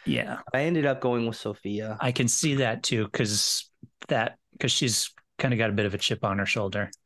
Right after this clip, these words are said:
Speaker 2: Yeah, she's a, she's got a little chip on her shoulder. She's, she's kinda, she's snarky. She's a wisecracker. She's always got some kinda joke to put someone down. Um, and I think she's just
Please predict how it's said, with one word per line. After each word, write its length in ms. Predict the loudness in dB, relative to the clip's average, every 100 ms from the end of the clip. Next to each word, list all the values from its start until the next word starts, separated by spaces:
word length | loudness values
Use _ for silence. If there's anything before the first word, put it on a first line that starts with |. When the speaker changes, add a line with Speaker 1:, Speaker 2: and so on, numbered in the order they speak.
| _ -6
Speaker 2:
Yeah, 340 | 0 2 2 0
she's 280 | 0 2
a, 160 | 2 0
she's 260 | 0 0 2
got 200 | 2 4
a 40 |
little 160 | 4 2
chip 260 | 2 0
on 120 | 2 0
her 80 |
shoulder. 420 | 0 0 2 2 0
She's, 320 | -2 -4 -6 -6
she's 220 | -4 -2
kinda, 280 | 0 0 -2
she's 240 | -4 -4 -4
snarky. 720 | -2 0 0 -2 -2 0 -2 _ _ _ -12
She's 240 | -4 -2
a 60 | 0
wisecracker. 920 | 2 2 0 0 0 0 0 0 0
She's 220 | -2 0
always 280 | 2 2 2
got 260 | 0 0 -2
some 180 | -4
kinda 280 | 0 0 0
joke 360 | 0 0 0 -2
to 80 | -4
put 200 | -2 0
someone 340 | -2 0 2
down. 480 | 0 0 0 0 -4 -12 -20 -20 _ -4
Um, 420 | 2 2 2 0 -4 -20 _ _ _ _ _ _ _
and 100 | 0
I 60 | 0
think 280 | 2 2 2
she's 220 | 0 0
just 440 | 0 -2 -2 -6